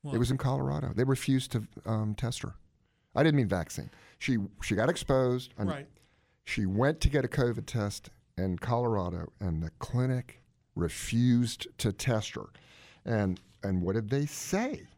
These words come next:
Speaker 2: Aspen Laboratories co-founder Susanna Lee, that her, uh, said, she wrote a letter even,
Speaker 1: Yeah.
Speaker 2: that her booking was canceled and she would deny, be denied service because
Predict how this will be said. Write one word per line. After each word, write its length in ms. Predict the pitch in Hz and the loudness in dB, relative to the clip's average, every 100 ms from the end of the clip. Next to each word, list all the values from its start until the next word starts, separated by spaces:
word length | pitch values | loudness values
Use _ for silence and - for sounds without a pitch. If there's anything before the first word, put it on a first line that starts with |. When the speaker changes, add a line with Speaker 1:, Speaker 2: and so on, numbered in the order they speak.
| _ _ _ _ _ _ _ _ | _ _ _ _ _ _ _ _
Speaker 2:
Aspen 460 | 123 170 220 - 214 | 4 4 4 2 4
Laboratories 720 | 196 202 220 - 110 92 90 | 4 4 2 2 2 2 0
co-founder 680 | - 156 180 - 156 143 110 | 2 4 4 4 2 4 2
Susanna 800 | 98 - 151 147 120 147 185 226 | 0 0 4 4 4 4 4 4
Lee, 400 | 208 196 214 131 - _ _ _ _ _ _ _ | 4 4 2 0 -4 _ _ _ _ _ _ _
that 180 | 107 107 | -2 0
her, 280 | 113 101 92 - _ _ - | 2 2 0 -6 _ _ -6
uh, 280 | 92 85 85 | -4 -4 -6
said, 420 | - - 82 139 - _ | -2 0 0 -4 -8 _
she 120 | - | -4
wrote 140 | 92 104 | -2 0
a 60 | |
letter 340 | 131 233 269 90 | 2 2 0 -2
even, 280 | 67 - - _ _ - | -6 -10 -16 _ _ -12
Speaker 1:
Yeah. 160 | 202 - | -10 -6
Speaker 2:
that 340 | 90 107 107 - | -2 0 0 -2
her 300 | - 147 175 | 0 2 2
booking 500 | 127 185 - 139 113 | 2 0 2 2 2
was 160 | 101 | 0
canceled 600 | - 185 180 156 90 85 - | 0 2 2 0 -4 -8 -8
and 120 | - 107 | -6 -2
she 120 | 120 | 0
would 240 | 110 90 | -2 -2
deny, 540 | 90 85 101 120 143 156 | -2 0 0 2 2 0
be 220 | - 113 | 0 0
denied 560 | 98 95 107 135 160 | 0 0 2 2 0
service 680 | - - 208 208 - - - - _ _ _ _ _ _ - | -4 0 4 4 2 -6 -18 -20 _ _ _ _ _ _ -2
because 420 | 127 - 175 143 | 0 4 2 2